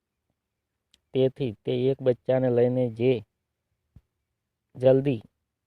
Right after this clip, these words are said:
એ જગ્યા છોડીને બીજી જગ્યાએ ચાલી નીકળ્યું. એ જ સમયે ખૂબ પવન અને વાવાઝોડું આવ્યું અને ઝાડ પડવા લાગ્યા. ભયાનક પવન ફૂંકાયો. આથી શિયાળ ગભરાઈને પોતાના બખોલમાં પાછું જતું રહ્યું.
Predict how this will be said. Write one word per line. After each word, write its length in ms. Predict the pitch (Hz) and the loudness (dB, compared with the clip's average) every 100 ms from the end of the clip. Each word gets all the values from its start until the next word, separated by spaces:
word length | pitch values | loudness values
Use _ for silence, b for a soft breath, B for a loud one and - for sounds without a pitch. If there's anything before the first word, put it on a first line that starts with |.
| _ | _
એ 140 | 135 | -4
જગ્યા 380 | 131 127 117 135 | -2 -2 0 0
છોડીને 400 | - 120 127 131 | 0 -2 -4 -4
બીજી 280 | 120 113 123 | -4 -6 -6
જગ્યાએ 400 | 123 120 123 123 | -4 -2 2 2
ચાલી 340 | - 113 110 | 0 -6 -6
નીકળ્યું. 400 | 123 107 - 101 - _ _ _ _ | -6 -8 -10 -14 -14 _ _ _ _
એ 180 | 151 160 | -2 -2
જ 160 | 151 131 | -2 -4
સમયે 340 | 117 113 110 | -2 2 0
ખૂબ 260 | - - 113 - | 0 -6 -8 -4
પવન 340 | 113 120 120 | -2 -2 -4
અને 120 | 117 | -4
વાવાઝોડું 680 | 113 110 110 113 113 113 117 | -2 0 0 -2 -6 -4 -4
આવ્યું 260 | 110 113 120 _ _ _ _ _ _ - | -4 -8 -14 _ _ _ _ _ _ -10
અને 180 | 113 113 | -6 -4
ઝાડ 260 | 107 107 | 0 -2
પડવા 320 | 120 117 113 113 | -2 -2 0 2
લાગ્યા. 440 | 113 113 117 113 - | 2 0 0 -2 -6
ભયાનક 360 | 101 110 113 110 | -6 -4 -4 -6
પવન 260 | - 110 117 | -6 -6 -6
ફૂંકાયો. 600 | - 117 - 113 113 113 _ _ _ _ - | -10 -12 -6 -4 -4 -8 _ _ _ _ -8
આથી 220 | 110 107 | -6 -6
શિયાળ 320 | - 110 110 | -4 0 0
ગભરાઈને 560 | - 98 104 110 117 104 | -2 -10 -4 -2 -2 -6
પોતાના 520 | - 110 - 107 107 | -8 -8 -6 -8 -8
બખોલમાં 480 | 104 104 107 107 107 | -10 -8 -8 -8 -12
પાછું 460 | _ - 107 147 | _ -20 -16 -10
જતું 340 | 127 107 - 104 | -4 -4 -4 -12
રહ્યું. 260 | 95 98 | -12 -14